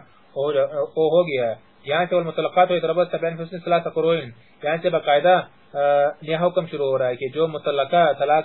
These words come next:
شدہ عورتیں ہیں ان کے، آ، آ، عدت کے بارے میں، کیونکہ عدت کتنے ہوگی، تو جو مطلقہ عورتیں ہوا کرتی ہے ان کی عدت تین حیض ہوگی، بشرطی کہ وہ مدخول بہا ہو،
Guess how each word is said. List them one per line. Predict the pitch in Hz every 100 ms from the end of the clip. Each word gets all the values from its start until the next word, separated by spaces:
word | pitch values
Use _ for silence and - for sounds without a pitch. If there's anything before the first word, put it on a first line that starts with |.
| -
شدہ | 151 170 - - _ -
عورتیں | 139 143 175 180
ہیں | 185 - _ _ -
ان | 165 175
کے، | 185 175
آ، | 120 _ - - 147
آ، | 143 143 139 135 135 135 - 143 143 135 131 127 127 127 _ _ 139
عدت | 135 180 190
کے |
بارے | 170 156
میں، | 147 143
کیونکہ | 160 165 180
عدت | 156 175 - _ _
کتنے | - 185 175 160
ہوگی، | 143 - 135 143 127 110 - _ _ _
تو | 143 143 139 135
جو | 170
مطلقہ | 180 170 160 151 185
عورتیں | 185 180 180 175
ہوا | 180
کرتی | 180 175 185 151
ہے | 123 - -
ان | 160
کی | 165
عدت | 160 170
تین | 180
حیض | 175 175
ہوگی، | 180 185
بشرطی | 139 139 180 175
کہ | 156
وہ | 175
مدخول | 156 151 135
بہا | 139
ہو، | 165